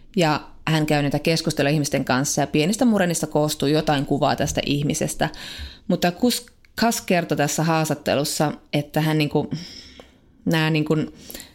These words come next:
tää Fei tajuaa näis-, näitten keskustelujen kautta, että niinku tämmönen objektiivisuus ei vain ole yksinkertaisesti mahdollista.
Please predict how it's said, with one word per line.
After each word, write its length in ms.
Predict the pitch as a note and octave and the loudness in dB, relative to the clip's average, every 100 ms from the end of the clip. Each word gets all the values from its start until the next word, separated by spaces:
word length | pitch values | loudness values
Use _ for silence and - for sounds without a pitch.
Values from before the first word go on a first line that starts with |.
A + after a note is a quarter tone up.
| - - | -20 -2
tää 120 | D#3+ | 0
Fei 260 | - G#3 G3+ | 2 0 2
tajuaa 380 | F#3+ E3+ D#3 | 2 2 0
näis-, 260 | C#3+ D3 - | 0 -2 -2
näitten 260 | D#3+ D#3 D#3 | -2 0 0
keskustelujen 600 | E3 E3+ D#3+ C#3 C#3 D3 | 0 0 -2 0 0 0
kautta, 340 | D3+ C#3+ - | 0 0 0
että 180 | C#3+ - | -2 -2
niinku 160 | C#3+ D3+ | -2 -4
tämmönen 260 | - E3 - | -2 0 0
objektiivisuus 640 | F#3+ D#3+ D#3 D3 D#3 D3+ | 0 0 0 0 0 0
ei 160 | E3+ E3 | 0 2
vain 200 | F3 - | 2 2
ole 160 | E3+ | 0
yksinkertaisesti 680 | D3 D#3 D#3 D3 D3+ D#3+ - | 0 0 -2 0 0 0 0
mahdollista. 720 | D#3+ F3 E3+ C#3+ C#3 D3+ D#3 | 2 2 2 0 0 -2 -2